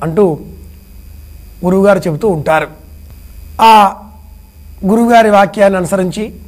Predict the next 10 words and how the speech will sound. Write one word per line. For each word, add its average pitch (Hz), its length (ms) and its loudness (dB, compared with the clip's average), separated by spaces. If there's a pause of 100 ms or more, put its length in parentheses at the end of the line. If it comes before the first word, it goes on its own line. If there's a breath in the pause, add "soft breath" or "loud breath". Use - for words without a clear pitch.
(1400)
శ్రీ 233 280 -2
గణేశ 214 420 -2
రుణం 202 320 -2
చింది 196 320 -2
అనే 190 200 -2
వాక్యాన్ని 180 500 -2
మనం 190 140 -4
జపం 180 260 -4
చేస్తూ 180 320 -6
ఉంటాం. 180 400 -4